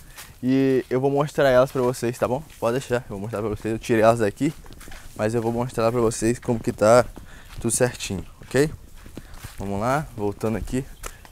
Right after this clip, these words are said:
pro nosso local de gravação. Subindo. Aqui. Posicionando novamente. Eu gosto de fazer isso aqui com vocês, ó.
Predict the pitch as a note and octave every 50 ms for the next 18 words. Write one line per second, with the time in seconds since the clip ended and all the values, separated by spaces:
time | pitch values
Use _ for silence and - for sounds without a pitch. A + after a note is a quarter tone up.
0 | - - - - G#2+ G#2+ G2+ G#2+ A2 - - - - - - - A#2+ A2 A2 A2+
1 | A#2 A2 A2+ A#2+ A#2 B2+ C#3+ - - F#3 F3+ F#3+ F3+ - - - - - - -
2 | - - - - - - - - - - - - - - - - - - - -
3 | - - - - - - - - - - - - - - - - - - - -
4 | - - - - F2+ E2 A2 B2 E3 E3 D#3+ E3+ E3 - - - - - - -
5 | - - - - - - - - - - - - - - - - - - - -
6 | - - - - - - - - - - - - A2+ B2+ B2 - - - - -
7 | - - - - - D#3+ D3+ - - - - - - - - - - - - -
8 | - - - - - - - - - - - - - - - E2+ F#2 F#2+ F#2+ -
9 | G#2+ G2+ G#2 G2+ G2+ G2+ G2+ G#2+ A#2 B2+ C3 D3 D#3+ F3+ F3 - - - - -
10 | - - - - - - - - - - - - - - - _ - B2+ A#2+ B2+
11 | B2+ B2+ - C3 B2 B2+ B2+ - A#2 - B2+ B2+ - C3+ B2+ A2+ - - - -
12 | F2 F2+ F2+